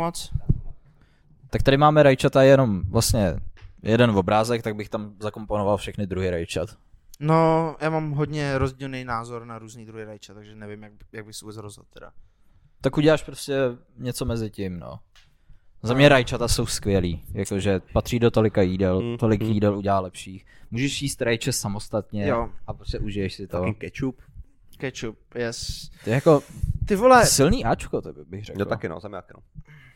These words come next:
Speaker 3: Za mě taky no.
Speaker 1: Jako, za mě oproti vlastně těm ostatním věcem, co jsou v S-ku, jsem, a přijde mi, že by byl dobrý jak kdyby argument pro S-ko, je to,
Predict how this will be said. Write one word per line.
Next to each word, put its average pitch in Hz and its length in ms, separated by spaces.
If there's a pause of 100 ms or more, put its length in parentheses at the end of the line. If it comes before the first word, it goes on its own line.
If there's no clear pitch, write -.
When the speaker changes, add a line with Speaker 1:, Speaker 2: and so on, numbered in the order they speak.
(460)
Speaker 3:
Za - 60
mě 101 120
taky - 120
no. 87 60 (680)
Speaker 1:
Jako, 160 400 (380)
za 170 160
mě 196 160
oproti 190 380
vlastně 185 260
těm 185 120
ostatním 170 480
věcem, 160 300
co 160 180
jsou 180 140
v - 80
S-ku, 127 680
jsem, 139 200
a 131 60
přijde 139 240
mi, 139 100
že 143 80
by 139 120
byl 147 360
dobrý 143 340
jak 135 100
kdyby 143 140
argument 135 380
pro 131 160
S-ko, 117 300
je 120 120
to, 113 340